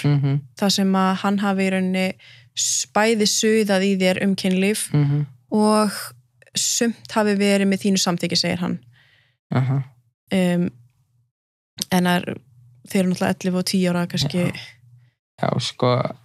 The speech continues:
Speaker 1: ég samþykkti eiginlega bara út af því þetta var normið. Það var að vera lagður einelti í skólanum, koma heim, hann lagði mig einelti, síðan gerðist þetta. Þetta var bara svona normið hjá mér og ég nennti ekki að,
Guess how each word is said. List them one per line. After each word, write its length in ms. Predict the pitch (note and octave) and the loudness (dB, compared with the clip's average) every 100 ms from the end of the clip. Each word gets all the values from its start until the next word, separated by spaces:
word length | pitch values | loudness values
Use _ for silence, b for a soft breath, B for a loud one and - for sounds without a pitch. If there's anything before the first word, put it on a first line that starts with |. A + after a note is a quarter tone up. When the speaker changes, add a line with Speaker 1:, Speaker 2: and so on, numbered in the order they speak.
| - | 0
Speaker 1:
ég 160 | C#3 | 0
samþykkti 720 | C3+ - D3 D3+ D3 C#3 - C#3+ | 2 0 0 0 -2 -2 -2 0
eiginlega 340 | C#3+ C#3+ C#3+ | 2 2 0
bara 200 | C#3+ C#3 | 0 -2
út 100 | C3+ | 0
af 80 | C3+ | 0
því 140 | C#3 C3+ | 2 2
þetta 200 | C3+ B2+ | 0 0
var 100 | C3+ | 2
normið. 560 | C3+ B2+ B2+ B2 - _ _ | 2 0 -2 -4 -8 _ _
Það 100 | B2+ | 0
var 160 | B2 A#2+ | 0 2
að 200 | B2 B2 | 0 2
vera 160 | B2+ | 2
lagður 320 | B2+ C3 C3 B2+ | 2 2 2 2
einelti 280 | B2+ B2+ | 2 0
í 40 | C3 | -2
skólanum, 420 | - B2+ B2 B2 | 0 2 2 2
koma 260 | A#2+ B2+ B2 | 0 0 2
heim, 400 | B2 B2 B2 B2 - | 2 2 0 -2 -4
hann 200 | B2+ B2 | -2 0
lagði 160 | B2+ | 2
mig 100 | B2 | 2
einelti, 400 | B2 A#2+ A#2+ C3 B2 B B B B - | 2 2 0 -2 -2 B B B B -2
síðan 140 | C3+ B2 | 0 0
gerðist 260 | B2 A#2 | 0 0
þetta. 300 | B2 A#2+ B2+ B2 - B B B | -2 0 -2 -4 -10 B B B
Þetta 120 | - C3 | -2 0
var 100 | C3 | 0
bara 180 | C3+ | 0
svona 200 | C3 C3+ | 2 2
normið 400 | C3 C3 C3+ C3 | 4 2 2 2
hjá 100 | C3+ B2 | 4 2
mér 280 | B2 B2 C3 | 2 2 2
og 340 | B2 B2 - | 2 0 -2
ég 160 | C#3+ C3+ | 0 2
nennti 360 | C3 B2 - | 2 -2 -10
ekki 180 | A#2+ C#3 | -4 0
að, 280 | B2+ B2 A#2+ | 2 2 -2